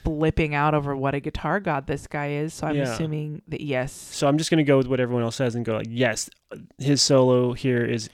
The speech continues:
Speaker 2: absolutely note for note intentional, and, uh, he's so good he just makes it sound like he's making
Speaker 1: Loose.
Speaker 2: stuff up." Yeah.
Speaker 1: Comfortable.
Speaker 2: Yeah.
Speaker 1: You know, it's like spending four hours on your makeup and being like, "I woke up like this."
Speaker 2: Mm-hmm.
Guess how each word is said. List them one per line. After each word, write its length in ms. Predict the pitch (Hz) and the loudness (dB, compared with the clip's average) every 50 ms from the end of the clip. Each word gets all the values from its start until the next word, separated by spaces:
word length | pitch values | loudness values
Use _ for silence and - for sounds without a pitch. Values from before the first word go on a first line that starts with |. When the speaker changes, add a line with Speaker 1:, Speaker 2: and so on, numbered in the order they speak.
| _ - - | _ -4 0
Speaker 2:
absolutely 680 | 120 127 131 127 - - 131 123 127 120 117 123 123 | 2 4 4 4 2 0 0 0 0 0 -2 -2 -2
note 200 | 123 123 120 110 | -2 -2 -2 -2
for 120 | - - 123 | -4 -6 -4
note 200 | 120 117 113 - | -4 -4 -4 -4
intentional, 760 | 117 117 - 120 117 113 - - 120 117 113 113 113 113 - - - - - - _ _ _ _ _ _ - | -6 -8 -6 -6 -6 -6 -6 -6 -6 -4 -2 -4 -4 -6 -8 -14 -20 -20 -20 -20 _ _ _ _ _ _ -10
and, 520 | - 113 110 107 107 107 107 107 107 107 - - - - | -8 -6 -6 -4 -4 -6 -6 -8 -8 -10 -14 -16 -12 -10
uh, 180 | 117 110 107 - | -8 -8 -8 -10
he's 380 | - - - - 127 123 113 | -12 -10 -6 -4 -4 -4 -2
so 400 | - - - - - 131 127 131 | -4 -2 -2 0 2 2 2 2
good 140 | 123 127 123 | 2 0 -2
he 100 | 123 123 | -2 -2
just 180 | 117 113 107 113 | -4 -6 -6 -6
makes 560 | 117 113 117 117 117 117 120 117 - - - | -4 -2 -2 0 0 0 0 -2 -4 -6 -6
it 200 | 123 - - - | -6 -8 -6 -6
sound 920 | - - - - - 120 113 113 113 117 120 123 127 127 131 135 131 123 - _ _ _ _ _ _ _ - | -6 -4 -4 -2 -2 -2 0 0 2 4 4 4 4 4 4 2 0 -4 -10 _ _ _ _ _ _ _ -4
like 280 | 120 113 110 110 - | -2 -2 -2 -2 -4
he's 520 | - - 113 113 110 113 110 101 - - - _ - - _ _ _ _ - | -10 -12 -10 -8 -8 -8 -8 -8 -8 -10 -10 _ -20 -20 _ _ _ _ -2
making 220 | 247 302 320 311 | 2 2 2 2
Speaker 1:
Loose. 100 | 233 - | 2 -2
Speaker 2:
stuff 200 | - - 113 - | -6 -8 -10 -10
up." 220 | - - - - - | -10 -12 -12 -10 -10
Yeah. 160 | 110 - - | -10 -10 -8
Speaker 1:
Comfortable. 580 | - 254 269 262 - - 175 156 156 151 151 175 | -8 -8 -8 -8 -6 -8 -6 -4 -4 -4 -2 0
Speaker 2:
Yeah. 260 | 208 214 156 110 110 104 - _ - - - - - _ _ - | 2 4 4 2 0 -6 -12 _ -20 -20 -20 -20 -20 _ _ -8
Speaker 1:
You 140 | 180 180 | -4 -2
know, 320 | 165 165 160 165 175 185 180 | 0 0 0 0 0 0 -2
it's 220 | - 180 - - | -4 -4 -4 -2
like 160 | 185 170 170 | -2 0 -2
spending 460 | - - - - 165 165 170 170 165 165 | -2 -4 0 0 0 0 0 -4 -6 -8
four 360 | - - - 165 156 156 151 | -8 -2 2 4 6 6 6
hours 320 | 151 151 151 151 160 165 | 6 4 4 2 2 0
on 80 | 170 156 | -2 -2
your 140 | 151 143 139 | -4 -4 -4
makeup 400 | 143 135 147 143 - 147 143 156 | -2 -2 -2 -2 -4 -6 -4 -6
and 100 | 143 135 | -6 -6
being 160 | 156 139 143 | -6 -6 -6
like, 160 | 147 147 - - | -6 -6 -2 0
"I 80 | 247 277 | 4 6
woke 180 | 330 339 - | 6 6 6
up 140 | 339 349 - 508 | 4 4 4 2
like 120 | 415 - | 2 2
this." 340 | - 190 151 139 143 139 - | 4 4 4 4 4 2 2
Speaker 2:
Mm-hmm. 460 | 160 151 143 127 143 131 120 120 127 | 2 2 2 2 -2 -2 -2 -4 -4